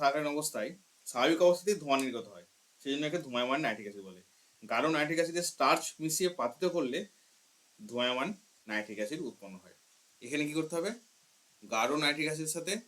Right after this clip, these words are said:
স্টার্চ মিশিয়ে কি করতে হবে? পাতিত করলে এই ধুমায়মান এইচ এন ও থ্রি উৎপন্ন হয়, অর্থাৎ নাইট্রিক অ্যাসিড উৎপন্ন হয়।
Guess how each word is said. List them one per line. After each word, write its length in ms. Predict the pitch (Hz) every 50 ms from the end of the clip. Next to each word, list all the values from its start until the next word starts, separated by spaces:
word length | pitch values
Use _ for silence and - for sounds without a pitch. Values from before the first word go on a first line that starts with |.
| _ _ _ _ _ _ _ -
স্টার্চ 600 | - - - - - - 135 123 113 101 101 101 - - - - _ _ _ _ _ _ _ _ _ _ _ _ _ _ _ _ _ _ _ _ _ _ _ _ _ _ _ _ _ _ 120
মিশিয়ে 380 | 120 120 120 - - 170 175 175 175
কি 60 | 160 151
করতে 160 | 160 160 -
হবে? 120 | 175 175 175 - -
পাতিত 260 | 113 110 131 135 143 156 156
করলে 260 | 156 156 156 165 196 233 247 - _ _ _ _ _ _ _ _ _ _ _ _ _ _ _ _ _ _ _ _ _ _ _ _ _ _ _ _ _ _ _ _
এই 140 | - 110 131 - 202 - _ _ _ _ _ _ _ _ _ _ _ _ _ _ _ _ _ _ _ _ _ _ _ _ _ - - -
ধুমায়মান 640 | - - 117 123 127 135 139 143 143 147 151 160 196 226 240 - - _ _ _ _ _ _ _ _ _ _ _ _ _ _ _ _ _ _ _ _ _ _ _ _ _ _ _ _ 113
এইচ 200 | 120 120 120 120 127
এন 60 | 127 127
ও 20 | 123 127
থ্রি 100 | - 170 196 156
উৎপন্ন 300 | - - - 92 92 87 85 -
হয়, 140 | - - _ _ _ _ _ _ _ _ _ _ _
অর্থাৎ 200 | - 107 - 135 135 120
নাইট্রিক 220 | 110 101 110 104
অ্যাসিড 180 | 104 - 139 139 123
উৎপন্ন 200 | - _ 87 90 -
হয়। 120 | - -